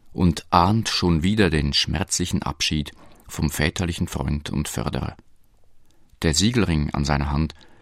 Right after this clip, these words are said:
bringt das Dilemma auf den Punkt. Soll er als Sohn oder als Feind Roms weiterleben? Lieber Hörer, liebe Hörerin,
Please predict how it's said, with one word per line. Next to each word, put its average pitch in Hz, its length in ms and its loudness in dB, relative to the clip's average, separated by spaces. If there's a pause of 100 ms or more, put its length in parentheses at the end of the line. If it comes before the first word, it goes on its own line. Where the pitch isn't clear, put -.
(100)
bringt 82 240 0
das 85 140 -2
Dilemma 73 340 2
auf - 160 -2
den 90 160 0
Punkt. - 540 -6 (720)
Soll 82 240 2
er 73 120 2
als 69 200 2
Sohn 110 520 2 (380)
oder 110 160 2
als 113 180 4
Feind 92 540 0
Roms 73 480 2
weiterleben? 65 600 -4 (1900)
Lieber 107 240 6
Hörer, 87 380 4
liebe 87 260 6
Hörerin, 78 560 4